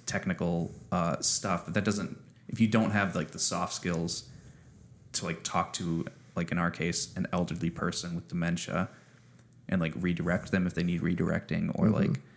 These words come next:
Speaker 1: j-, or just, you know, just chatting, because old people like chatting, and, like, if you're not good at chatting and you're just kinda like a stick in the mud, like, you're not gonna be a good empl-,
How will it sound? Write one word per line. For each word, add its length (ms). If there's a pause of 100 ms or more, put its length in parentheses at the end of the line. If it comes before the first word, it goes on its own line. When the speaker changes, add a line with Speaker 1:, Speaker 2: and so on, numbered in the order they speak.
(540)
Speaker 1:
j-, 120
or 120
just, 360 (380)
you 80
know, 220 (720)
just 260
chatting, 520 (120)
because 460 (240)
old 200
people 200
like 120
chatting, 460
and, 140
like, 260 (140)
if 180
you're 60
not 200
good 140
at 80
chatting 440
and 80
you're 100
just 160
kinda 140
like 120
a 80
stick 340
in 60
the 60
mud, 300
like, 140 (1800)
you're 280
not 240
gonna 160
be 180
a 60
good 380
empl-, 340